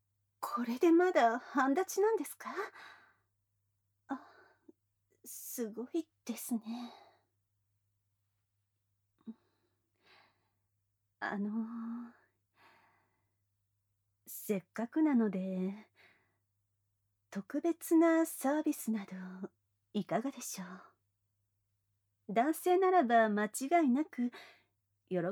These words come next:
んでいただけると思います。<laughs>乗り気みたいですね。水着に着替えてきますので、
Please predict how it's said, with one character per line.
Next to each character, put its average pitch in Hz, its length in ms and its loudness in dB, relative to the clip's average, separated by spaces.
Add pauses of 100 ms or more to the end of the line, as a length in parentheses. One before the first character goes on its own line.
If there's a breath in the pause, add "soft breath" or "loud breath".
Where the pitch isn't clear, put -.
(140)
ん 311 140 2
で 220 60 2
い 208 100 -4
た 214 100 -8
だ 233 140 -6
け 233 120 -2
る 240 120 0
と - 100 -6
思 240 220 2
い 247 80 4
ま 277 100 2
す。 - 220 -10 (1800)
<laughs> - 520 -6 (1900 loud breath)
乗 175 160 2
り 208 180 -4 (120)
気 - 240 -12 (600)
み 208 140 0
た 190 180 -10
い 165 60 -14
で 165 140 -10
す - 180 -14
ね。 165 60 -14 (2250 soft breath)
水 240 340 8
着 339 160 10
に 339 300 10
着 285 140 2
替 302 160 4
え 339 60 4
て 320 140 0
き 208 140 -2
ま 240 100 4
す - 160 0
の 240 140 4
で、 190 80 -10